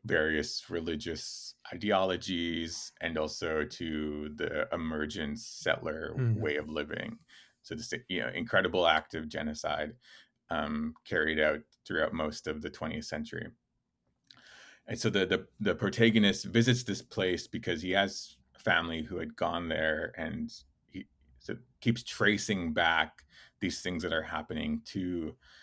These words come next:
Speaker 1: residential schools. And anyways, there's a charac-, there's a, a character that emerges there, and a, a sort of a confrontation
Speaker 2: Mm.
Speaker 1: ensues,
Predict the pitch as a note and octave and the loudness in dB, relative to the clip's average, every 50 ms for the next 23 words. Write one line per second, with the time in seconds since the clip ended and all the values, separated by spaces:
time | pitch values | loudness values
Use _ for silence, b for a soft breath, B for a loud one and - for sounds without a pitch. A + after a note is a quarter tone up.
0 | b b b _ _ _ _ _ _ _ - F2+ E2+ - F2 E2 D2+ D2+ - F2+ | b b b _ _ _ _ _ _ _ -2 -2 -2 -2 -2 -4 -4 -4 -4 -6
1 | D2+ - - _ - D#2+ D2+ D2+ D2+ D2+ D2+ - - - b b b b b b | -8 -10 -10 _ -8 -6 -4 -2 -2 -4 -6 -8 -12 -18 b b b b b b
2 | b b b b _ - A2 G#2 G2+ G#2+ A2+ A#2+ A#2 G#2 G2+ F#2+ F2+ G#2 G2+ - | b b b b _ -4 -2 0 2 6 8 8 10 10 8 6 6 4 2 2
3 | G#2 G2 - - A2+ G#2+ G2+ G2 - - G#2 F#2+ - G2+ - E2+ F#2 - - F2 | 0 -2 0 2 2 4 4 2 0 0 -2 0 0 -2 -2 -2 -2 0 0 0
4 | - - - C3 B2 B2+ B2 B2+ B2 G#2+ F#2+ F#2 F2 E2+ E2+ E2 E2+ F2 F2 D#2 | 0 4 6 6 8 8 6 4 6 6 6 6 6 4 2 4 4 4 4 2
5 | E2+ F#2 F2 E2 D#2+ D2+ - - - - - - - F#2+ F#2+ G2+ F#2 F#2+ F#2+ F#2 | 2 0 0 0 0 -2 -6 -8 -10 -12 -14 -18 -14 -4 0 4 6 8 8 10
6 | F#2 F#2 F2+ F2 F2 - - E2+ E2+ - - - _ - - - - - - - | 10 10 8 8 6 4 2 -2 -4 -6 -6 -10 _ -12 -12 -12 -12 -12 -10 -6
7 | F2+ E2+ E2+ F2+ - - - G2+ F#2 F#2 - F#2+ F2 D#2+ - - - F#2+ F2+ F2+ | -4 -2 -2 -2 -4 -2 0 0 0 0 0 -2 -4 -4 -6 -6 -4 -2 -2 -2
8 | - - - E2+ E2 E2 D#2+ E2 E2 D#2 - - F2 E2 E2+ - C#3+ C3 B2 A#2 | -2 -4 -4 -4 -4 -4 -6 -6 -8 -8 -6 -6 -4 -4 -2 0 2 2 4 2
9 | A2 D#2+ D#2+ D#2+ D#2+ E2 E2 E2 E2 - - - | 2 0 -2 -4 -4 -6 -6 -6 -8 -10 -12 -12